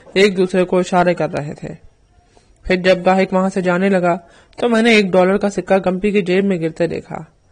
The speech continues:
"चार्ली, अनानास की पेस्ट्रियां हैं?" अचानक एक औरत की आवाज सुनाई दी। "ठहरो, देखता हूँ।" मैंने देखा और इस तरफ चला गया जहाँ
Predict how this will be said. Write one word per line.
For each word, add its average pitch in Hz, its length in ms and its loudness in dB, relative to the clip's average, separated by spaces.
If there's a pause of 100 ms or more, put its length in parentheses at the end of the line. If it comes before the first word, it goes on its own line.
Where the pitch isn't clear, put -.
(380)
"चार्ली, 180 420 2 (360)
अनानास 214 420 0
की 214 100 -6
पेस्ट्रियां 202 540 0
हैं?" 196 160 -2 (680)
अचानक 196 460 2
एक 180 180 -2
औरत 190 340 0
की 190 80 0
आवाज 165 240 0
सुनाई 156 340 -8
दी। - 220 -10 (680)
"ठहरो, 233 320 2
देखता 170 340 -2
हूँ।" 156 200 -8 (160)
मैंने 185 220 0
देखा 185 380 0
और 185 120 2
इस 180 160 -4
तरफ 180 180 -4
चला 185 260 -2
गया 175 220 0
जहाँ 175 260 -4